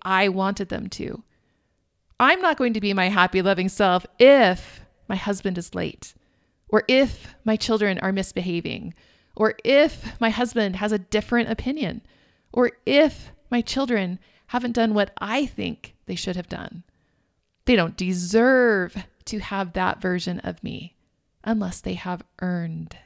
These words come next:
it. Now I'm using conditional love to manipulate other people.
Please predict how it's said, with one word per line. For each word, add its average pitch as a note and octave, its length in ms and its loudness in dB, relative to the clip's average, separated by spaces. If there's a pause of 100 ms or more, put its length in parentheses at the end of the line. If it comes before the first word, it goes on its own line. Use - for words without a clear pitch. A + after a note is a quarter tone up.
(180)
it. - 340 -18 (1600)
Now F#3+ 320 -2
I'm G#3+ 320 0
using E3+ 320 -4
conditional F3 480 -8
love E3 480 -8 (920)
to - 140 -8
manipulate F3 640 -6
other F3 240 -10
people. - 460 -14